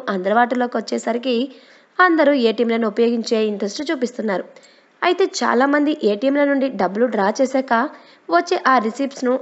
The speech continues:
అక్కడే డస్ట్‌బిన్‌లోనో లేదంటే బయట పడేయడమో చేస్తూ ఉంటారు. ఇలా చేయడం అస్సలు మంచిది కాదు. చిత్తు కాగితాలు అనుకున్న ఆ రిసిప్ట్సే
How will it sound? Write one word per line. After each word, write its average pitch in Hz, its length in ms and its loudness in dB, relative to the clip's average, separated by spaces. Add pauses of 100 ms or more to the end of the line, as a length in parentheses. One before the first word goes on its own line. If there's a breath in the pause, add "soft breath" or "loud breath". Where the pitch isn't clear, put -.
అక్కడే 254 300 2
డస్ట్‌బిన్‌లోనో 226 680 0 (440 loud breath)
లేదంటే 330 420 2
బయట 220 280 0
పడేయడమో 220 460 0
చేస్తూ 208 340 -4
ఉంటారు. 196 360 -4 (400 soft breath)
ఇలా 349 280 4
చేయడం 302 340 4
అస్సలు 208 340 -4
మంచిది 202 240 -4
కాదు. 190 240 -2 (480 soft breath)
చిత్తు 359 240 -2
కాగితాలు 359 440 2
అనుకున్న 294 300 0
ఆ 220 180 2
రిసిప్ట్సే 220 520 0